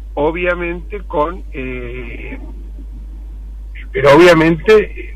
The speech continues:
con, con, eh, con, con la posibilidad de que aquellas cuestiones que se pueden implementar por decreto del Poder Ejecutivo, no son solamente los decretos de necesidad de urgencia,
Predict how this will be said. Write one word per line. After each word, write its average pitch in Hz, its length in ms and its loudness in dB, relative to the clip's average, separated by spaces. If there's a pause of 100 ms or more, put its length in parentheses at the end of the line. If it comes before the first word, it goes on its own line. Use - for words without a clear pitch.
(140)
con, 147 360 0
con, 131 440 2 (320)
eh, - 500 -12
con, - 300 -2 (920)
con 131 140 4
la 123 100 6
posibilidad 143 580 0
de 131 140 -4
que 127 60 -6
aquellas 143 400 -8
cuestiones 139 560 -8
que 131 120 -12
se 131 140 -8
pueden 160 300 -2
implementar 147 720 -2 (420)
por 131 180 -2
decreto 165 400 -4
del 143 120 -4
Poder 156 220 -4
Ejecutivo, 185 760 -8 (360)
no 151 320 -2
son 139 140 -6
solamente 135 500 -4
los 127 180 -4
decretos 131 340 0
de 127 80 0
necesidad 127 300 -4
de 131 80 0
urgencia, 165 600 -2